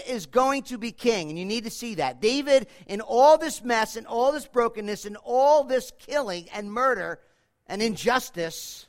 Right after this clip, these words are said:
David was promised the kingdom. It's just coming to him in a mess.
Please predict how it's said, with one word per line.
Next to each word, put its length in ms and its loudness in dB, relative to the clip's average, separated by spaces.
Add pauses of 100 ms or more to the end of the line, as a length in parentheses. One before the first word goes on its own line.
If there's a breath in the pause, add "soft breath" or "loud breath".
(1400)
David 340 2
was 160 -4
promised 520 -2
the 80 -10
kingdom. 520 -6 (1400)
It's 120 -16
just 160 -18
coming 280 -8
to 80 -12
him 100 -12
in 60 -12
a 40 -14
mess. 560 -20